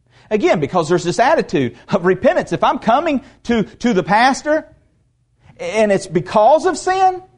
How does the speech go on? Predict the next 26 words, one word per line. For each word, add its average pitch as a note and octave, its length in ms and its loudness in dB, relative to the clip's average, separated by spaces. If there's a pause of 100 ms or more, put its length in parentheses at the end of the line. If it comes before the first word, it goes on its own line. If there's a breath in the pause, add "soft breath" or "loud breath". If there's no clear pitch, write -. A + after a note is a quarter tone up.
(1300 loud breath)
and G3+ 120 2
I'm C4 220 4
willing D4+ 320 4
to A3 160 2
take - 480 -2
this D4 220 2
to C4+ 140 -2
the G3 120 -2
throne C4+ 280 2
of F3+ 120 -2
grace B3 760 0 (520)
and F3+ 180 0
seek C4+ 360 -2
that A#3 220 0
forgiveness, A3+ 680 -2 (200)
yes, E4+ 520 -2 (100)
you G3+ 120 0
will G3 100 2
be F3 140 0
forgiven. C3 540 -6 (2750)
Confess F#3 640 0
your D3 120 -2
trespasses C3+ 800 -2
to A#2 80 -12
one G#2+ 140 -6
another G2+ 380 -12